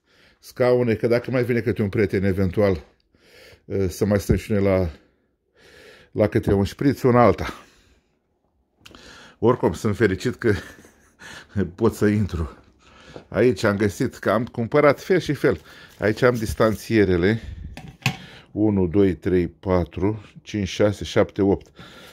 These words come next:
La ramele de jumătate, vedeți? Astea sunt distanțiere pentru să-mi intre doar opt rame în,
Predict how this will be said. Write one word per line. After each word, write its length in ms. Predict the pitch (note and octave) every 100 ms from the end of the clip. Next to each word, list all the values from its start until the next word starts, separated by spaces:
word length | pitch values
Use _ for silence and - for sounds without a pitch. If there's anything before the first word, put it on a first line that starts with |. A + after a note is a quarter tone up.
| _
La 200 | G2+ G2
ramele 360 | G2 A2 A#2 A2
de 120 | G2
jumătate, 560 | F#2 G2+ G2 G2+ E2+ E2+
vedeți? 380 | E2+ G2+ G2
Astea 220 | G2+ F#2+ F#2+
sunt 240 | - G2+
distanțiere 640 | F#2 - G2 E2+ G#2+ G#2+
pentru 360 | - F#2 F#2+ F2 _ - - -
să-mi 260 | - A2 G2
intre 180 | A2 A2+
doar 400 | G#2 G#2+ G2+ F#2 - - _ _ _ _ _ _ - - _
opt 280 | - G#2 -
rame 540 | G#2+ G#2 F#2+ F2 D#2 - D#2+ - _ - _ _ _ _
în, 220 | F2 E2+